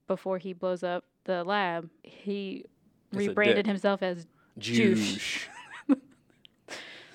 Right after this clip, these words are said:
Speaker 1: So that's a great
Speaker 2: Because,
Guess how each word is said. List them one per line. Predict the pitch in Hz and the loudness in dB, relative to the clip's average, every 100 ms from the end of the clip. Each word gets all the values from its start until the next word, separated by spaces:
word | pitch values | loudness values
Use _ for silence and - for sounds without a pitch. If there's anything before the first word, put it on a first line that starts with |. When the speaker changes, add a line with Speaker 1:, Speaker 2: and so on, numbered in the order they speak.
| - - _ _ _ _ _ - | -20 -20 _ _ _ _ _ -4
Speaker 1:
So | 202 202 196 196 | 0 4 2 2
that's | 202 214 | 0 0
a | |
great | 202 196 190 190 190 190 - _ 139 | 0 0 0 -2 -6 -10 -16 _ 2
Speaker 2:
Because, | 139 180 165 117 117 - | 6 8 10 10 6 0